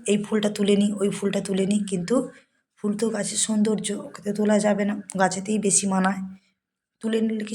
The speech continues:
সৌন্দর্য থাকবে? কিন্তু আমার মনে হচ্ছিল, তার জন্য তোমাদের সেটা বললাম যে আমার কীটা মনে হচ্ছিল।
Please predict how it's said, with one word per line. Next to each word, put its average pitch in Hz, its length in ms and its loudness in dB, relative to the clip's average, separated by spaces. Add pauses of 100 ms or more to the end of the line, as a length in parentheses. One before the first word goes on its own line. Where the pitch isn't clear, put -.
সৌন্দর্য 214 320 0 (180)
থাকবে? 247 300 0 (440)
কিন্তু 226 200 -2
আমার 240 120 2 (300)
মনে 226 260 8
হচ্ছিল, 180 360 0 (480)
তার 180 180 -6
জন্য 214 120 -6 (120)
তোমাদের 190 300 -6
সেটা 175 160 -6 (120)
বললাম 160 260 -8 (140)
যে 190 120 -6
আমার 190 120 -4 (100)
কীটা 214 200 0 (100)
মনে 180 200 -2
হচ্ছিল। 170 300 -6